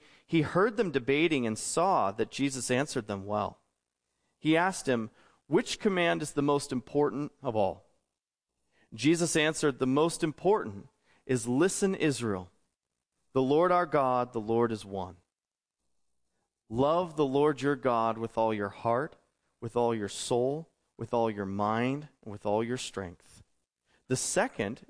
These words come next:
is love your neighbor as yourself. There is no other command greater than these.'"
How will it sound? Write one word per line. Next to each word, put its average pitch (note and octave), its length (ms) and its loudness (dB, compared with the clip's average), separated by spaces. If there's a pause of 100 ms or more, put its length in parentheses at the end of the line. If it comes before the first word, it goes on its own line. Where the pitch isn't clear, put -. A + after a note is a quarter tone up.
is B2 200 -4
love C3+ 300 0
your D3+ 100 2
neighbor D3 400 2
as C#3 200 0
yourself. - 720 -4 (360)
There C#3 220 4
is C3 140 0
no C#3+ 300 4
other E3 180 2
command B2+ 540 -2 (180)
greater A2+ 280 0
than G#2 200 -6
these.'" F#2 480 -10